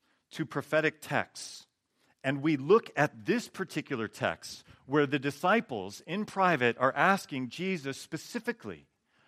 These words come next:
ab-, about a sign and when this is going to be fulfilled,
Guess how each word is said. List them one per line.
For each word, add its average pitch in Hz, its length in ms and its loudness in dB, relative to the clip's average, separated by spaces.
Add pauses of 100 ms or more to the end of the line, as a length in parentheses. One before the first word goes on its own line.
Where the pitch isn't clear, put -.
(320)
ab-, 147 240 2
about 135 440 6 (120)
a 123 80 -4
sign 156 800 -4 (340)
and 120 360 -4
when 180 380 4
this 196 180 -6
is 175 160 -8
going 156 260 -4
to 147 100 -8
be 131 120 -8
fulfilled, 135 560 -12